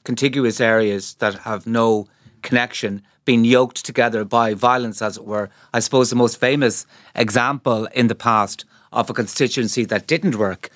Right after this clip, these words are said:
uh, was when, when a review recommended, uh, that Roscommon and Longford be put together. One of the,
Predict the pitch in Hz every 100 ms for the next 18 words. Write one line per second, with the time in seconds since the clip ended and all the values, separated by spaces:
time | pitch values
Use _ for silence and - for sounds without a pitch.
0 | _ _ - 104 104 107 107 95 120 107
1 | 113 120 110 107 - 110 101 107 - 123
2 | 113 113 110 113 110 110 110 107 - _
3 | _ _ - 107 107 107 107 117 110 -
4 | 127 127 113 113 - 110 110 107 107 123
5 | 139 131 110 98 - - _ - 117 120
6 | 107 - 110 104 101 101 135 135 - -
7 | 110 104